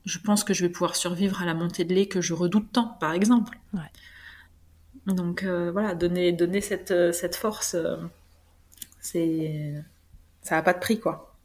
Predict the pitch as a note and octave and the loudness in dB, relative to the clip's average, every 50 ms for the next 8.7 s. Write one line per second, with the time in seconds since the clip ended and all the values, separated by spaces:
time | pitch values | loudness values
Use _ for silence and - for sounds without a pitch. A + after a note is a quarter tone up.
0 | _ _ _ _ _ - D#3+ E3+ E3+ - E3 D3+ D3+ - D#3+ D#3 - - - D#3+ | _ _ _ _ _ -2 -2 -2 0 0 0 -2 0 -2 -4 -4 -2 -4 -4 -4
1 | D3+ - _ _ _ _ - - - - - - - E3 - - - A3 G#3 G3 | -8 -10 _ _ _ _ -20 -20 -20 -12 -6 -4 -2 0 0 0 2 2 4 4
2 | F#3 E3+ E3+ E3 E3 E3 E3 E3 D#3+ D#3+ D#3+ D#3+ E3 E3 E3 E3 E3 E3 E3 E3+ | 4 4 4 2 2 2 0 0 0 0 0 0 0 0 2 0 0 2 2 2
3 | E3 D#3+ D#3 D#3 D#3+ D#3 E3 E3 F3+ F3+ F3 E3+ F3 F3+ F3 F3 F3 F3 - E3+ | 0 0 -2 -2 -2 -4 -4 -2 -2 -2 0 2 2 2 2 2 2 2 2 0
4 | - - - G3 - F#3 E3+ E3 - - F3 F3 E3+ E3+ E3 D#3+ D#3 D3+ D#3 D#3+ | 0 0 0 -2 -2 -2 -2 -2 0 0 -2 0 0 -2 -2 -2 -2 -4 -6 -6
5 | E3+ - - - - - - - - - - - - - - _ _ - F3+ - | -8 -10 -14 -20 -20 -20 -20 -20 -20 -20 -20 -20 -20 -20 -20 _ _ -6 -4 -2
6 | - F#3 F3 F3+ F#3 E3+ F3 E3+ E3 E3 D#3 F3 F3 E3+ F3 F3+ E3 F3 F#3 - | 0 2 2 2 2 2 2 2 2 2 2 0 2 2 2 2 0 0 -2 0
7 | E3+ F3+ G3+ F#3+ F3+ D#3+ - - F3 - - F#3 - - F#3+ D#3+ - E3+ D#3 D#3+ | 2 4 4 4 2 0 -4 -4 -6 -4 -2 -2 -2 0 0 0 0 0 0 0
8 | D#3 D#3 D#3 D#3 E3 E3+ F3 E3 D3+ D3+ D3 D3+ D3+ D#3 | 0 2 2 2 2 2 2 0 0 -2 -2 -4 -4 -6